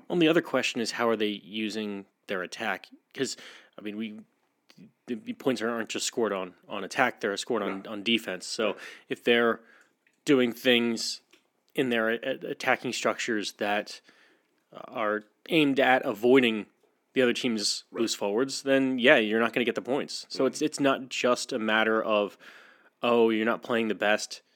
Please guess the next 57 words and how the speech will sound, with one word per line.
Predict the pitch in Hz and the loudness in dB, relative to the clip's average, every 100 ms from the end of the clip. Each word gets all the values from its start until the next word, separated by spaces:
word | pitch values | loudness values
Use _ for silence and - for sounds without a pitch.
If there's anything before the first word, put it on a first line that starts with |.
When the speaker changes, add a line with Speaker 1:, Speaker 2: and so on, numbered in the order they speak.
| _ _ _ _ _ | _ _ _ _ _
Speaker 1:
Um, | 110 101 98 | -10 -10 -6
it | - 165 | 6 8
is. | 135 - - _ | 8 6 -6 _
There's, | 143 135 | 0 2
there's | 123 - | -2 2
that, | 120 - | 0 2
that's, | 131 117 | -2 0
Speaker 2:
There's | 107 107 | -2 2
Speaker 1:
that's | 131 | 2
a | - | 6
Speaker 2:
definitely | 127 | 8
an | 110 | 8
Speaker 1:
factor. | 113 | 4
Speaker 2:
element | 92 90 - | -2 -4 -10
to | 80 | -14
that, | 87 - | -14 -14
for | - | -18
sure. | - 76 - _ _ - | -14 -14 -16 _ _ -2
Speaker 1:
But | 143 | 2
it's | 147 | 4
also | 143 - | 4 4
how, | 113 123 123 | 4 4 4
you | 123 - 120 | 2 -6 -6
know, | 104 120 | -4 -6
it, | - 131 | -6 -6
it, | 87 - _ _ | -8 -14 _ _
you | - | -4
get | 135 151 | -2 0
points | - 165 | 2 2
offense | 139 139 151 120 | 4 4 2 4
and | 123 | 2
defense. | 113 110 90 90 85 | 2 0 -2 -8 -10
Speaker 2:
Mm-hmm. | - - - _ - | -14 -20 -20 _ -4
Speaker 1:
So | - 120 113 - | 2 4 2 0
i-, | |
if | 123 123 135 - | -4 -4 -6 -2
you're | 123 131 120 - _ _ _ | 2 4 2 -4 _ _ _
running | - 127 127 | -2 2 4
your | 120 | 2
attack, | 113 120 113 - | 2 2 0 -2
and, | 123 107 104 - - _ _ | -6 -6 -8 -12 -20 _ _
um, | 101 95 95 | -12 -10 -12
from | - 110 | -8 0
what | 113 | 6
I've | 131 | 6
seen | - 127 | 4 0
of, | 110 95 | 0 -4
of | - | -6
the | 110 | -4
Sun | 107 117 107 | -2 -4 -2
Wolves, | 104 95 - _ _ _ _ - | -2 -4 -12 _ _ _ _ -4
they | 113 | -2
do | 110 113 | 0 -2
the, | 113 123 | -2 -2
you | 107 | -2
know, | 107 | 0
the, | 110 | -2